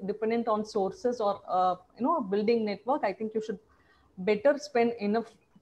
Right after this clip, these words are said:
time on it. I, I still believe the contacts that I made early in my career are helping me from real, real good stories today. So it, it's, it's a process in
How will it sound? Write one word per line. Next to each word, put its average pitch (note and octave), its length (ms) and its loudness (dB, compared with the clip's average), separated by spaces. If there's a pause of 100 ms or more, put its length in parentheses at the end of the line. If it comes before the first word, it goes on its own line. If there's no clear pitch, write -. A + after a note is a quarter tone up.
time G#3 320 2
on F3+ 140 -2
it. - 80 0
I, G3+ 280 2
I G#3 200 6
still C4+ 320 0
believe A#3+ 320 2
the B3+ 80 2
contacts G#3+ 480 4
that G#3+ 100 2
I G3+ 240 0
made G#3+ 400 4
early A3 380 4
in G#3+ 120 0
my G#3+ 200 0
career G#3+ 500 0
are A3 320 4 (480)
helping B3 440 4
me B3 160 -2 (440)
from G3+ 160 -2
real, A3+ 320 4
real A3 380 2
good G3+ 240 -4
stories G3+ 640 -2
today. D#3+ 280 -2
So G3 180 -4
it, A3 220 -2
it's, - 320 -4
it's B3+ 140 -4
a C#4+ 80 2
process A#3+ 600 2
in F#3+ 360 -4